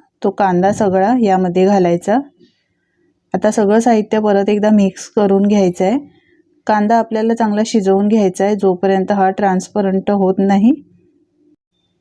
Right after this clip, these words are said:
लो to medium फ्लेमवर आपल्याला कांदा हा चांगला परतून घ्यायचा आहे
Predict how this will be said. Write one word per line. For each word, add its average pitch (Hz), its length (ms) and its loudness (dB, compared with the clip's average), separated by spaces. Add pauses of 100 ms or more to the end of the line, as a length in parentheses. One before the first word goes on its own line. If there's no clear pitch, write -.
(420)
लो 214 200 2
to 226 200 0
medium 214 360 2
फ्लेमवर 214 360 -2
आपल्याला 202 340 0
कांदा 202 320 -2
हा 202 120 0
चांगला 196 320 -2
परतून 196 500 -2
घ्यायचा 190 360 0
आहे 233 100 2